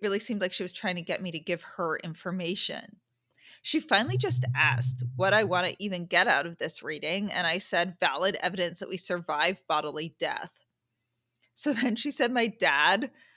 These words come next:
was now telling her to tell me I needed to learn to trust and that I'm way too suspicious. Of course, I'd had to tell her that I lost my dad.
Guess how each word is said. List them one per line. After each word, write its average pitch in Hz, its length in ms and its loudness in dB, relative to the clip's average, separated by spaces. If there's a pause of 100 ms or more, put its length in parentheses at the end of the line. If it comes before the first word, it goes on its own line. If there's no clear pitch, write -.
(420)
was 220 200 2
now 185 360 4
telling 196 680 0 (760)
her 214 180 4
to 202 100 4
tell 233 380 2
me 180 200 -2
I 190 100 2
needed 233 340 0
to 269 80 -6
learn 247 220 -4
to 247 120 -6
trust - 680 2
and 220 140 2
that 185 100 4
I'm 226 160 2
way 208 160 2
too 233 180 -6
suspicious. - 840 -4 (320)
Of - 140 -14
course, 226 240 -2
I'd 180 200 2
had 175 240 0
to 165 80 -8
tell 156 340 -2
her - 340 -6
that 151 160 4
I 156 100 2
lost 175 380 2
my 147 160 -4
dad. 131 480 -4